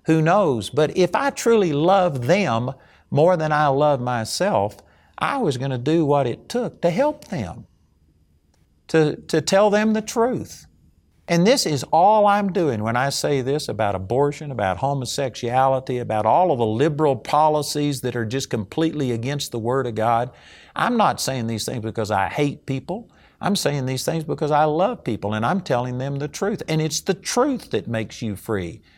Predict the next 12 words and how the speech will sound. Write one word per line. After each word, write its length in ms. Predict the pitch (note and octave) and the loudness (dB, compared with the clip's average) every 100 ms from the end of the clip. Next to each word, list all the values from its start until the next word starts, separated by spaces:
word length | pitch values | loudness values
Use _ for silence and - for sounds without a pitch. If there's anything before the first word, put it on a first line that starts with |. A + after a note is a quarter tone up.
| _ _ - | _ _ -2
John 300 | B2+ C#3+ C#3 | 0 0 0
chapter 340 | D3 D3 D3 | -2 0 0
eight, 160 | D#3 - | 0 0
verse 240 | A#2+ G#2+ | -4 -4
thirty-two, 480 | - A#2+ A2 F3+ F3+ | -4 -6 -4 -4 -2
"But 140 | A#2+ | 0
it's 160 | B2 D#3+ | -2 0
only 260 | D#3 D#3 | -2 -2
the 140 | D3+ D3+ | -4 -6
truth 480 | - D#3+ E3 D#3 - | -4 -2 -2 -4 -8
you 260 | C3+ D#3 | -6 -4
know 680 | D#3 C#3 D3 G#3 G#3+ G2 A#2 | -4 -2 0 0 0 -8 -12